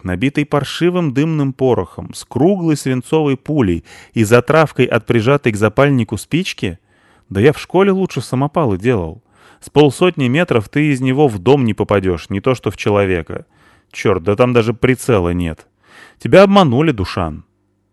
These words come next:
Откуда ты знаешь об оружии? Как тебе удалось взбесить меня, не взбесившись самому? "Почему?" "Стопе, стопе, ты, кажется, забыл, с какой стороны двери тут замок. Вопросы, прости за банальность, буду задавать я".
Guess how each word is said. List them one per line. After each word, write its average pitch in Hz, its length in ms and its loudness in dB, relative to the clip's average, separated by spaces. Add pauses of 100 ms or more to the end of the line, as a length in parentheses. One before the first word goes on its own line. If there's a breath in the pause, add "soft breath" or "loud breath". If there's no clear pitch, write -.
(120)
Откуда 120 500 -2
ты 87 140 -4
знаешь 92 400 -2
об 90 120 -4
оружии? 98 600 2 (400 soft breath)
Как 95 240 0
тебе 120 240 2
удалось 120 520 2
взбесить 104 640 -4
меня, 104 280 0
не 131 100 -2
взбесившись 101 640 -6
самому? 98 640 0 (420 loud breath)
"Почему?" 123 560 0 (100)
"Стопе, 98 720 0
стопе, 101 520 -2
ты, 95 200 -8
кажется, 123 480 -2
забыл, 113 400 2
с - 80 -10
какой 131 320 -2
стороны 113 460 0
двери 107 320 0
тут 127 240 -6
замок. 113 540 -2 (420 loud breath)
Вопросы, 110 840 0
прости 101 340 -4
за 87 140 -2
банальность, 87 540 -2
буду 107 280 -2
задавать 131 480 2
я". 90 360 -2